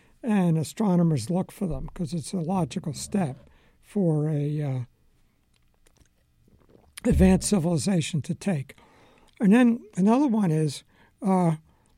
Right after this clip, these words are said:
for a really lot of room, um, he's been exploring photosynthesis as a means of, uh, converting solar energy.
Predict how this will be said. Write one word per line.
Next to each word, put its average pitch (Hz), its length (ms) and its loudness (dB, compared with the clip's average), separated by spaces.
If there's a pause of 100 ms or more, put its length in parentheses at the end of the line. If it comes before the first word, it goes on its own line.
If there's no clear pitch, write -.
(340)
for 214 180 0
a 175 80 2
really 262 320 2
lot 208 340 -2
of 147 120 -2
room, 165 520 4 (720)
um, 170 560 0 (1900)
he's 208 240 4
been 214 160 4
exploring 202 960 2 (400)
photosynthesis 226 1000 0
as 180 400 -2
a 208 140 -2
means 202 680 4
of, 156 600 -4 (640)
uh, 156 400 -2 (340)
converting 190 500 2
solar 190 480 0
energy. 175 680 -2